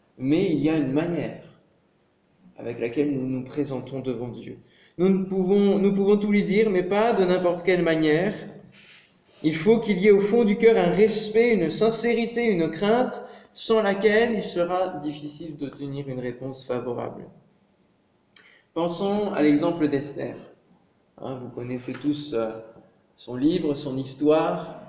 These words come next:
qui va s'adresser auprès du roi à ses risques et périls, parce que si le roi n'est-, le roi n'était pas de bonne humeur,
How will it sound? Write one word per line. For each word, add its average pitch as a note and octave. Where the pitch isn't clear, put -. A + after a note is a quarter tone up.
qui C#3
va C#3+
s'adresser D3+
auprès -
du C3
roi C#3+
à B2
ses C#3+
risques D#3+
et B2
périls, D3
parce -
que C3+
si C#3
le B2+
roi C3
n'est-, A#2
le B2+
roi B2+
n'était A#2
pas B2
de B2
bonne C3
humeur, B2+